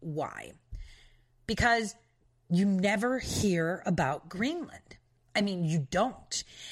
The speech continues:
And the flights, like, if I leave New York and I go to London, I can get a round trip ticket for, like, five hundred dollars. Right? And one would say it's due to frequency, et cetera, not so much proximity.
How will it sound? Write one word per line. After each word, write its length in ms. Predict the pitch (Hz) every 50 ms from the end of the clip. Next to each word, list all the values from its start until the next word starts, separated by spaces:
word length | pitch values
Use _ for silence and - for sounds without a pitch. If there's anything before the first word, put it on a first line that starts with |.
| - - -
And 180 | 214 220 208
the 60 | 214
flights, 460 | - - 240 254 247 247 233 - - -
like, 240 | 196 170 147 - - - - - -
if 160 | 220 - -
I 140 | 320 370 392
leave 220 | 370 330 285 269 214
New 160 | 214 208 202
York 580 | 185 170 156 147 135 - - - - - - - _ -
and 160 | 202 202 196
I 80 | 190 175
go 160 | 160 170 156
to 80 | 143
London, 480 | 135 139 151 151 151 143 131 113 117 - - _
I 120 | - 285
can 160 | - 330 339 294
get 100 | 254 196
a 40 |
round 260 | 180 185 180 170 170 -
trip 240 | - 175 - -
ticket 360 | - 180 175 - 147 - - -
for, 140 | - 160
like, 220 | 143 139 135 127 -
five 260 | - 143 131 127 123
hundred 240 | 127 127 117 117 107
dollars. 560 | 107 92 76 71 57 - - - - - - - - _ _ _ -
Right? 260 | 147 147 147 175 175 - _ - - - - - - - -
And 160 | 202 208 208
one 160 | 262 285 294
would 160 | 277 240 175
say 300 | - - 214 208 214 208
it's 180 | 196 180 156 147
due 160 | 143 175 165
to 80 | 147 127
frequency, 960 | - - - 233 262 240 - 233 247 233 233 196 - - 214 220 208 208 185
et 100 | 165 -
cetera, 640 | - - 214 208 202 190 196 190 185 185 185 180 175 - - - - - - -
not 220 | 180 180 165 -
so 140 | - 196 185
much 260 | 175 165 - - -
proximity. 640 | - - 151 - - - 233 214 202 - 76 -